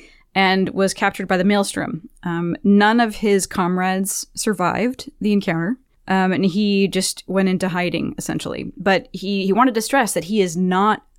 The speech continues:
Garlean. He was forcefully conscripted, like so many others who had, uh, you know, who were, who were nationals of, um, lands that had been conquered by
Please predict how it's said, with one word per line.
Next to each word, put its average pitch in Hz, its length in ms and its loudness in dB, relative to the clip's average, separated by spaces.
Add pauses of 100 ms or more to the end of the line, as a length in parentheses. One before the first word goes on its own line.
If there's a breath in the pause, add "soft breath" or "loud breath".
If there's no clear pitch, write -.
(100)
Garlean. 226 580 4 (120)
He - 160 2
was 262 160 6
forcefully 196 540 0
conscripted, 196 680 0
like 190 200 2
so 208 360 2
many 208 280 4
others 180 400 0
who 196 280 0
had, 175 420 -2
uh, 175 300 -4
you 180 100 -2
know, 170 320 -4
who 220 80 2
were, 220 160 6
who 214 80 4
were 214 100 6
nationals 208 640 4
of, 180 240 -4
um, 180 440 0 (100)
lands 190 260 2
that 180 80 0
had 175 60 -2
been 175 100 -2
conquered 170 380 -4
by 165 420 -2